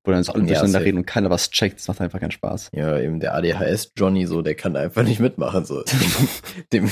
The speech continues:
Speaker 2: kann, musst du Eckenre-, Eckenrechnen machen lassen in der Zeit, Alter.
Speaker 1: Der, ah, Marco Schäfer, so Eckenrechnen, dies, das ist ganz cool, aber was einfach, wenn du im Pentagon arbeitest, da ist einfach vorbei.
Speaker 2: <laughs>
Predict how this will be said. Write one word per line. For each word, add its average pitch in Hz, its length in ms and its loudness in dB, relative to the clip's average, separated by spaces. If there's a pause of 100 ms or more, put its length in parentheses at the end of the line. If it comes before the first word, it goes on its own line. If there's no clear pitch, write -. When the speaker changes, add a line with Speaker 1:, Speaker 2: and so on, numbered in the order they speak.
Speaker 2:
kann, 113 220 2
musst - 240 4
du - 60 4
Eckenre-, 143 460 4
Eckenrechnen 131 540 4
machen 113 240 0
lassen 117 240 6
in 135 80 6
der - 160 2
Zeit, - 240 2
Alter. 104 200 0
Speaker 1:
Der, - 260 2 (840)
ah, - 120 4
Marco 113 340 2
Schäfer, 107 420 2 (600)
so 101 380 4
Eckenrechnen, 123 560 2
dies, - 160 2
das - 180 2
ist - 80 -8
ganz 104 300 0
cool, 135 100 6 (260)
aber 92 140 -2
was - 140 2
einfach, 110 180 0
wenn 98 100 2
du 90 60 2
im 87 80 0
Pentagon 107 480 2
arbeitest, 82 560 -2
da 104 220 4
ist 107 100 0
einfach 104 220 2
vorbei. 190 420 6 (100)
Speaker 2:
<laughs> - 1500 -4